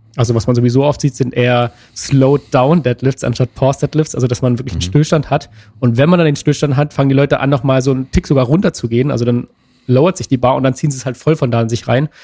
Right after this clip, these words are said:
Speaker 1: Und
Speaker 2: Mhm.
Speaker 1: da ist halt wichtig zu sagen, Pause Deadlift entweder sehr knapp überm Boden pausieren oder wenn man halt ein bisschen höher, so mit Chin quasi pausiert, dass man aus diesem Pause Lift trotzdem mit einer,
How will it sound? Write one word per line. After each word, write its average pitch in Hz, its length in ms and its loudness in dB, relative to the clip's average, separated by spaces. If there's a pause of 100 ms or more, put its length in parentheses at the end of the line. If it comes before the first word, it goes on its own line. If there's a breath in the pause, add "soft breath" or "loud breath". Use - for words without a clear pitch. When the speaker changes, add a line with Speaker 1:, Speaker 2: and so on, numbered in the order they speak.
(400 loud breath)
Speaker 1:
Und 135 140 2
Speaker 2:
Mhm. - 20 2
Speaker 1:
da 135 120 2
ist 147 80 -2
halt 151 120 0
wichtig 156 180 -2
zu 135 60 -6
sagen, 135 240 0
Pause 143 320 0
Deadlift - 400 -4
entweder 151 480 0 (400)
sehr 135 520 2 (340)
knapp 147 260 0
überm 131 240 2
Boden 160 300 2
pausieren 180 580 0 (960)
oder 151 340 4
wenn 131 80 4
man 135 160 2
halt 123 160 0
ein 117 40 -10
bisschen 120 200 0
höher, 156 300 4
so 120 260 0
mit 120 220 -2
Chin 147 280 -2
quasi 135 360 0
pausiert, 135 420 0 (360 loud breath)
dass 123 180 0
man 123 240 0
aus 151 240 2
diesem 143 200 -2
Pause 156 380 -2
Lift 151 200 -2
trotzdem 143 400 0
mit 135 180 -2
einer, 123 320 0